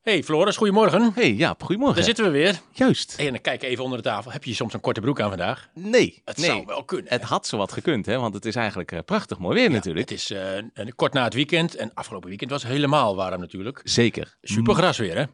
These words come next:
Speaker 2: Absoluut. Maar vergeet niet, vannacht gewoon alweer vijf millimeter regen gehad, hè?
Speaker 1: Ja, het was, de straat was weer nat, maar jullie hebben vijf millimeter gehad.
Speaker 2: Vijf millimeter, dus,
Speaker 1: Ja.
Speaker 2: en wij zitten hier in het rivierengebied, maar het is hier gewoon nog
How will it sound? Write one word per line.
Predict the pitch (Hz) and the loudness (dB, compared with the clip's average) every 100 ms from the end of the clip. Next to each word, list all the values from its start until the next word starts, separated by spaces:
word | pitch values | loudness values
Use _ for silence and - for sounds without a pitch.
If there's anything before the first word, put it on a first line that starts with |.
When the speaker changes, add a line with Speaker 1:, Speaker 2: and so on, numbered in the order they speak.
| _ | _
Speaker 2:
Absoluut. | 127 - 175 101 - | 0 2 4 2 0
Maar | 113 135 | 0 2
vergeet | 139 151 143 | 4 2 2
niet, | 175 156 - | 2 0 -2
vannacht | 151 151 - | 0 0 0
gewoon | - 143 131 | 0 2 4
alweer | 117 | 2
vijf | 113 139 | 4 4
millimeter | 120 107 95 90 98 | 2 2 2 0 2
regen | 135 127 85 | 0 0 0
gehad, | 78 - | -2 0
hè? | 98 | 0
Speaker 1:
Ja, | 117 110 123 | 2 0 0
het | 139 | -4
was, | 113 - | -10 -8
de | |
straat | 113 127 113 | -4 -2 0
was | 110 | -2
weer | 120 117 | -2 -2
nat, | 123 | -2
maar | 131 | -2
jullie | 120 139 | -2 -2
hebben | 131 143 | 0 0
vijf | 147 | 0
millimeter | 151 147 117 | 0 0 0
gehad. | 101 135 | -2 0
Speaker 2:
Vijf | 160 175 | 0 2
millimeter, | 165 180 98 76 76 82 | 2 0 -2 -4 -6 -2
dus, | 101 - | -2 -2
Speaker 1:
Ja. | - | -2
Speaker 2:
en | 113 | 0
wij | 110 | 0
zitten | 120 113 | 0 0
hier | 117 113 | 2 2
in | 113 | 2
het | 107 | 0
rivierengebied, | 110 107 156 135 104 92 113 123 | 0 0 0 0 -2 0 -2 -2
maar | 117 | -4
het | 117 139 | -4 -6
is | - | -4
hier | 147 120 | -2 0
gewoon | 120 120 | 0 0
nog | 104 | -4